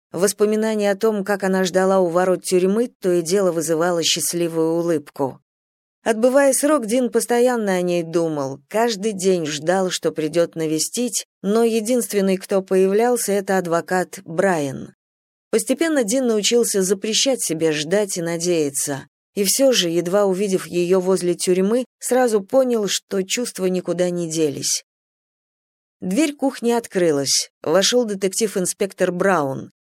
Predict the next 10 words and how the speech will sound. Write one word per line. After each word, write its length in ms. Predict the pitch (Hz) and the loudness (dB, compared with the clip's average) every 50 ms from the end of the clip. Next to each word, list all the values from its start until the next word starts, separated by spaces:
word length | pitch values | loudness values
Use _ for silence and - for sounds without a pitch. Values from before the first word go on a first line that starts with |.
| _ _ _ _ - 180 | _ _ _ _ -6 -2
Дин 300 | 180 185 240 247 233 196 | 0 2 2 2 2 0
подождал, 500 | 220 208 214 214 214 196 220 233 226 208 | 0 2 2 2 2 2 2 2 2 2
пока 280 | - 190 185 - 196 190 | 0 -2 0 0 0 0
тот 200 | 196 185 190 - | 0 -2 -2 0
поставит 500 | 185 175 - - 202 196 190 185 180 - | -2 -2 0 0 2 2 2 2 0 -2
в 120 | 175 180 | -2 -2
микроволновку 800 | 185 185 185 185 180 180 190 185 196 202 208 190 190 - - 180 | 0 0 2 0 0 2 2 2 2 0 -2 -4 -4 -4 -4 -2
еду 380 | 175 175 185 180 180 190 185 175 | 0 2 2 2 2 0 -2 -2
на 180 | 165 165 165 | 0 -2 -2
одного, 580 | 165 165 175 175 185 190 185 185 240 277 262 | -2 -2 -2 -2 0 0 2 2 2 2 2